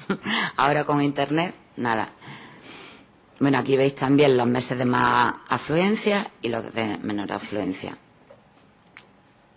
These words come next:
Vamos, regulín, ¿no? Y media. Bueno,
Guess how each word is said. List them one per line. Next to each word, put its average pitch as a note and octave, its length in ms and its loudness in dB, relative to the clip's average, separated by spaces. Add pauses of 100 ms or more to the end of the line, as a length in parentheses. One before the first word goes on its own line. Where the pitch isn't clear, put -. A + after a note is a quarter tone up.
(3250)
Vamos, C#3 680 -2 (100)
regulín, D3 500 -8
¿no? F3 100 -14 (2750)
Y C3+ 80 -4
media. C3 380 -6 (1120)
Bueno, E3 360 4